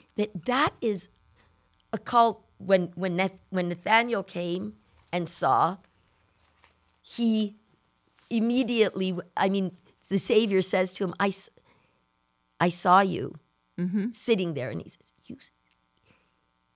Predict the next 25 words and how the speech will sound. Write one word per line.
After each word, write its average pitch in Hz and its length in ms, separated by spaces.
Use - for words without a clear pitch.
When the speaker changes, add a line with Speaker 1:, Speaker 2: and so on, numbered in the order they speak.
Speaker 1:
and 190 200
he 220 200
is 185 120
im-, 180 120
immediately 160 560
overcome. - 580
And 196 100
I 190 60
love 196 260
that 175 120
the, 165 120
that 160 200
the - 60
Savior 165 360
says 147 280
to - 100
him, 139 180
"If - 160
that, 202 280
you 175 100
think 185 240
that's 190 340
good, 151 340
Speaker 2:
<laughs> - 20
You, 220 220